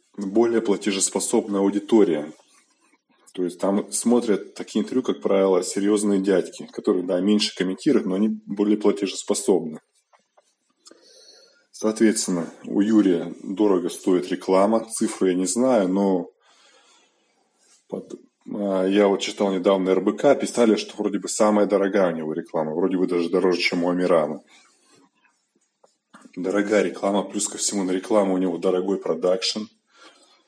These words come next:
И рекламу он делает таким образом, ну, этим не только он может похвастаться, и, и пара-тройка других топовых блогеров, что рекламу охота досмотреть, а это важно.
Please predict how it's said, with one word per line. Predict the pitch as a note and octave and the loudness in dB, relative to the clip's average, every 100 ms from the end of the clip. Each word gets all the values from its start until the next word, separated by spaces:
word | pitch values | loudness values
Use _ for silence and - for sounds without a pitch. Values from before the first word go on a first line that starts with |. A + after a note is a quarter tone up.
| _ _ _ _ _ _ _ _ _ | _ _ _ _ _ _ _ _ _
И | G#2 | -8
рекламу | G#2 G#2+ B2 A#2+ A2 | -6 -2 0 2 4
он | G2 | 2
делает | A#2 A2 G#2 | 4 2 2
таким | G#2 - D3 | -4 -4 -2
образом, | C#3 G#2 F2+ E2+ D2+ D2+ - _ | 0 0 -2 -4 -10 -14 -20 _
ну, | - B2 B2 G#2+ | -10 -2 2 2
этим | G2+ G#2+ | 2 -2
не | G#2 | 0
только | E3+ - | 0 2
он | A2+ | 0
может | G2 F2 | 0 -4
похвастаться, | - - G2 F#2 - - F#2 | -6 -4 0 0 -2 -10 -6
и, | F2+ F#2+ - | -6 -6 -8
и | F#2 | -8
пара-тройка | G#2 G#2 F2+ - G2 F#2 | -4 -4 -2 0 0 0
других | F2+ F#2+ B2+ - | -2 -2 -4 -6
топовых | G#2 - F2 E2+ | -6 -6 -8 -6
блогеров, | - F#2+ F2 - - _ _ - - - _ _ _ - | -2 -2 -2 -6 -10 _ _ -20 -20 -20 _ _ _ -20
что | - G2+ | -12 -6
рекламу | G2+ C#3 C3 G2+ | 0 4 6 4
охота | F#2 A#2+ G2+ | 2 0 0
досмотреть, | F2+ F#2+ - G#2+ G#3 G2 E2+ - - _ _ _ - | -2 -2 -2 -2 0 -2 -2 -8 -18 _ _ _ -16
а | - | -8
это | F#2+ - | -4 0
важно. | A2 A#2 F#2 E2 D#2+ | 4 4 4 0 -8